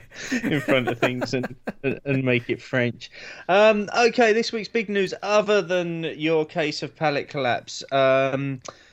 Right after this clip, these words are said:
Speaker 1: the Magic Rock Tap is opening, um, this Saturday, the twentieth of June, um, to the, um, wide applause of the beery world on Twitter. Um,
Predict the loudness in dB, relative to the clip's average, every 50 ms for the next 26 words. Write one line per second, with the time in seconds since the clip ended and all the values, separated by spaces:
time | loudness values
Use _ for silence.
0 | _ _ -2 0 2 2 4 4 4 4 4 2 2 -2 -4 -6 -8 -8 -8 -6
1 | -2 2 2 2 2 0 -4 -12 -16 -16 -16 -14 -12 -12 -8 -4 -2 -2 -2 -2
2 | -4 -8 -20 _ _ -10 -10 -10 -10 -8 -4 -4 -4 -4 -4 -8 -8 -8 -6 -4
3 | -4 -4 -4 -4 -4 -6 -6 -8 -10 -18 -20 _ _ _ -10 -4 -2 -2 -2 -2
4 | -4 -6 -10 -8 -4 -4 -4 -4 -4 -8 -8 -8 -8 -6 -4 -2 -4 -4 -4 -8
5 | -10 -8 -8 -8 -10 -10 -8 -6 -6 -6 -4 -6 -6 -8 -6 -8 -12 -10 -6 -4
6 | -2 -2 -2 -2 -4 -6 -8 -12 _ _ _ _ _ _ _ -6 -2 -2 0 0
7 | -2 -4 -6 -8 -10 _ -12 -8 -4 -2 0 0 0 0 0 -2 -2 -2 -4 -6
8 | -10 -12 -8 -6 -4 -4 -2 -2 -4 -4 -6 -8 -12 -20 -20 -20 -20 -20 -18 _
9 | -4 -2 0 0 0 0 -2 -4 -4 -6 -8 -8 -12 -14 -14 _ _ _ _ -10
10 | -4 2 2 4 4 4 2 2 -2 -6 -4 -2 0 0 0 0 -2 -4 -4 -6
11 | -6 -6 -8 -4 0 2 2 2 2 2 0 0 2 2 2 4 2 2 0 -2
12 | -4 -4 -6 -6 -6 -4 -4 -4 -4 -4 -4 -6 -6 _ _ -20 -20 -20 -18 -10
13 | -6 -2 -2 0 0 0 -2 -2 -4 -4 -6 -6 -8 -8